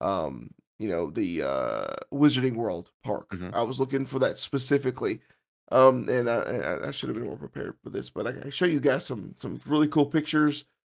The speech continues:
Speaker 1: um, that I took there, if I can get them pulled up. But, um, you know, Universal Studios, obviously a park, it's got,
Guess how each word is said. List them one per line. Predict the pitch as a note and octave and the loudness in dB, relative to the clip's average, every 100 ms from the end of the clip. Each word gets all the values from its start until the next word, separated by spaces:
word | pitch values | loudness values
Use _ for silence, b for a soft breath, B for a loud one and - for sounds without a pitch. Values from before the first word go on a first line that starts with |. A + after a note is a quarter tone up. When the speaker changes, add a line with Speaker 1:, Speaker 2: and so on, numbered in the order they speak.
| - | 0
Speaker 1:
um, | C3+ C#3 C#3 - - | 6 6 6 2 -4
that | C3+ C#3 | 2 4
I | C#3+ | 4
took | D3 C#3 | 2 2
there, | C#3 C#3+ C#3+ | 6 6 6
if | C#3 | 2
I | |
can | C#3 C3+ | -4 -6
get | C3+ | -6
them | C#3 | -4
pulled | C#3+ C#3 | -2 2
up. | C#3+ C3+ _ _ - | 2 0 _ _ 6
But, | D3 C3 - _ _ | 8 8 2 _ _
um, | - C3+ B2+ B2+ - | 6 6 6 2 -2
you | C#3+ | 4
know, | C3 | 4
Universal | C3+ E3 D3+ C#3 C3 | 6 6 6 2 2
Studios, | C#3+ C3+ C3+ B2+ | 4 6 6 4
obviously | C3 B2+ C3 C3 A#2+ - _ - | 2 2 0 0 -2 -4 _ -20
a | |
park, | - - A#2+ G#2+ | -10 -2 0 -2
it's | - | -8
got, | G#2 | -6